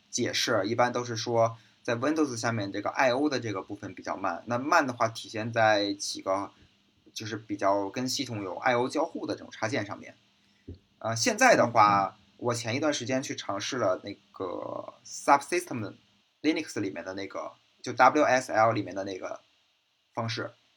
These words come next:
Speaker 1: 就跑一个T U I，跑一个T U I的 Emacs，其实那个也是很快的。如果，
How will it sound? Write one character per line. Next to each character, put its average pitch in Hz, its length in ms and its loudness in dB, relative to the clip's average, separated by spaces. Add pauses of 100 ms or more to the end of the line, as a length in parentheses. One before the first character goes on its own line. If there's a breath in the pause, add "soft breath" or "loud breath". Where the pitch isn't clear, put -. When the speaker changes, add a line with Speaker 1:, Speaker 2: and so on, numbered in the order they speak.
(180)
Speaker 1:
就 135 100 -4
跑 104 220 0
一 107 40 -2
个 123 100 0
T - 220 -6
U 117 120 2
I， - 360 2
跑 110 140 2
一 - 20 -2
个 113 80 -4
T 127 160 -8
U 110 60 -2
I 98 80 4
的 104 60 0
Emacs， 101 380 -4
其 - 140 -8
实 123 80 -8
那 147 100 -4
个 135 60 -2
也 101 100 -6
是 104 100 -10
很 113 120 -12
快 - 280 -4
的。 - 140 -14 (1120)
如 127 160 -4
果， 143 160 4